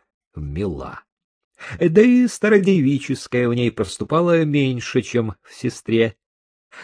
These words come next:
Ренара немного обжился, присмотрелся и, разумеется, нацелился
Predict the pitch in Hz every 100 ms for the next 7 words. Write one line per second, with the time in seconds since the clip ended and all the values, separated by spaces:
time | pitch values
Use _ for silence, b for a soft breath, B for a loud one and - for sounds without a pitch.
0 | B - 220 214 185 165 160 156 147 135
1 | 127 107 123 139 139 - 175 - _ _
2 | - 160 - 107 90 139 180 202 - 208
3 | 220 226 254 233 135 113 87 92 104 -
4 | - 170 185 - _ _ _ _ _ -
5 | 113 240 247 - 175 147 151 160 - 165